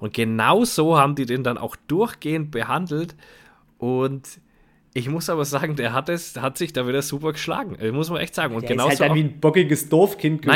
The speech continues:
Speaker 2: geworden
Speaker 1: gar
Speaker 2: und
Speaker 1: nicht
Speaker 2: hat
Speaker 1: eben.
Speaker 2: teilweise halt plakativ einfach Leute beleidigt.
Speaker 1: Zu Recht. So, und naja, die haben ihm ja
Speaker 2: Ich weiß
Speaker 1: auch
Speaker 2: halt nicht, wie man den verteidigen kann. Der hat halt, also sorry, aber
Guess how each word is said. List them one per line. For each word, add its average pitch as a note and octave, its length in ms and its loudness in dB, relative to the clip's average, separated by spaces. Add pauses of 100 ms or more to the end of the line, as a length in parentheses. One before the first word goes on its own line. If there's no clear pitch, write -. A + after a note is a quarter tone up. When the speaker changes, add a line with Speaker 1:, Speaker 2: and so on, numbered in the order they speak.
Speaker 2:
geworden - 20 2
Speaker 1:
gar E3+ 120 6
Speaker 2:
und B3 80 6
Speaker 1:
nicht F3 80 2
Speaker 2:
hat B2 80 4
Speaker 1:
eben. B2 60 -4
Speaker 2:
teilweise C#3+ 400 4
halt C#3 200 0
plakativ D#3 520 2
einfach C#3+ 300 2
Leute C#3+ 300 4
beleidigt. B2 680 0 (600)
Speaker 1:
Zu - 140 -12
Recht. - 320 -12 (480)
So, - 240 -6 (140)
und C3 300 -8
naja, B2 280 0
die D3+ 200 -4
haben E3 140 -2
ihm D#3+ 160 -4
ja D3 80 2
Speaker 2:
Ich C3 60 2
weiß F#3+ 140 6
Speaker 1:
auch A#3 40 4
Speaker 2:
halt A3 140 6
nicht, A3+ 160 4
wie A3+ 80 4
man A3+ 180 4
den A3+ 160 4
verteidigen A#3+ 640 0
kann. D#3 420 -4 (480)
Der D#3 160 -4
hat G#3 140 0
halt, A#3+ 300 2 (400)
also F3+ 180 2 (120)
sorry, C#4 560 2
aber F#3+ 440 0